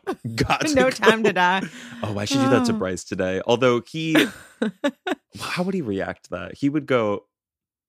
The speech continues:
Speaker 1: "What did I post?"
Speaker 2: I feel like he would be like,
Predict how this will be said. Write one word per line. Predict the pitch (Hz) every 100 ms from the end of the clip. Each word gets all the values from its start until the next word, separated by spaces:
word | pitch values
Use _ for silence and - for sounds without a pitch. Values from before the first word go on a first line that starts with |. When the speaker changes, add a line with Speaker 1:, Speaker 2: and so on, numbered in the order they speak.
| _ -
Speaker 1:
"What | 185
did | 208
I | 196
post?" | 190 190 180 - - _ _ _ _ _ _ - _ _ _
Speaker 2:
I | - 349
feel | - 330
like | 349
he | 339
would | 320
be | 233 254
like, | 240 226